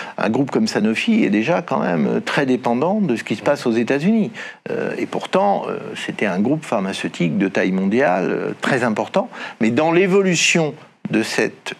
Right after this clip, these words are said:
univers-là, euh, si on n'a pas une stratégie de contrôle et de mise en dépendance, quelque part, euh, des fameux data, euh, bah, on n'est plus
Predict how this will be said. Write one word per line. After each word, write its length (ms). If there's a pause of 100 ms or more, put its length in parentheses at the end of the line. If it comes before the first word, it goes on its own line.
univers-là, 800 (440)
euh, 600
si 340
on 100
n'a 140
pas 420
une 140
stratégie 800 (480)
de 540 (200)
contrôle 760 (1200)
et 60
de 140
mise 260
en 80
dépendance, 800
quelque 260
part, 460 (500)
euh, 540
des 180
fameux 300
data, 460 (520)
euh, 760 (540)
bah, 160
on 60
n'est 140
plus 440